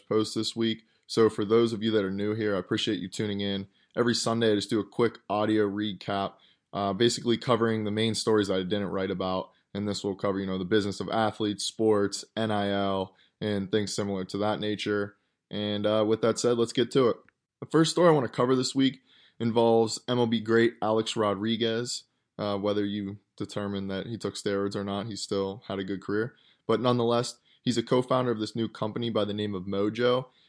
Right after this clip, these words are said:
and they raised seventy-five million dollars. And what they're trying to do is build a sports stock market that lets fans bet on athletes just like you would on stocks. And basically,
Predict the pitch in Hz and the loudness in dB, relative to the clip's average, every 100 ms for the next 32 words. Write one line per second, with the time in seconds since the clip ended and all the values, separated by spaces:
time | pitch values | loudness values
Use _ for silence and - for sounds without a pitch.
0 | _ 110 110 107 107 107 110 - 123 127 | _ -2 0 2 2 2 2 2 0 0
1 | 120 110 107 107 107 104 98 95 98 101 | 0 0 0 0 -2 -2 -2 0 2 2
2 | 101 101 - _ _ - 107 110 80 131 | 0 -4 -10 _ _ -6 -6 -4 0 2
3 | 139 143 139 135 110 107 120 117 98 - | 2 2 2 0 2 2 4 2 0 2
4 | 107 110 98 95 - - 120 117 - - | 4 4 2 0 -4 -4 0 0 -2 -4
5 | 98 98 - 95 - 98 - _ _ - | -2 -2 -4 -12 -8 -8 -10 _ _ 0
6 | 107 110 - 107 104 104 - 101 101 98 | 4 4 0 -4 -2 -2 0 0 0 -2
7 | 98 - 98 92 - 107 101 101 98 98 | -4 -4 -4 -4 -6 -6 -2 -4 -4 -4
8 | 98 92 92 - 110 110 110 - - _ | -4 -4 -6 -2 0 0 -2 -8 -14 _
9 | _ _ - 113 107 107 123 123 123 117 | _ _ -6 -2 0 4 4 2 -2 0
10 | 120 120 113 110 | 0 2 0 -2